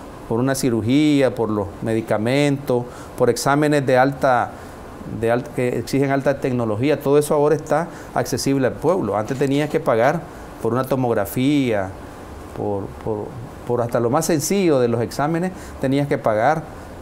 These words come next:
hasta cuando te iban a hacer una operación. Eh, es decir, hoy todo eso está asegurado para el pueblo, es decir, eso es parte de la revolución, llevar el derecho a la salud como un componente fundamental para la vida, el derecho a la educación que se ha ampliado. Nosotros más o menos tenemos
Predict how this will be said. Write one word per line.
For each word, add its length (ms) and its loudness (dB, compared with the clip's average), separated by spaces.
hasta 240 -2
cuando 180 0
te 100 0
iban 100 6
a 60 2
hacer 160 2
una 100 4
operación. 640 2
Eh, 200 -2
es 60 -8
decir, 360 0
hoy 260 6
todo 240 6
eso 140 2
está 120 2
asegurado 500 4
para 140 4
el 80 0
pueblo, 280 2
es 60 2
decir, 260 0
eso 260 2
es 140 0
parte 240 6
de 60 6
la 80 6
revolución, 640 2
llevar 180 4
el 100 4
derecho 300 4
a 20 4
la 100 6
salud 320 2
como 160 0
un 40 -4
componente 420 2
fundamental 520 0
para 140 0
la 140 0
vida, 340 0
el 120 2
derecho 260 2
a 40 4
la 60 6
educación 640 2
que 80 0
se 140 0
ha 20 4
ampliado. 380 0
Nosotros 300 -2
más 100 0
o 40 0
menos 200 0
tenemos 400 0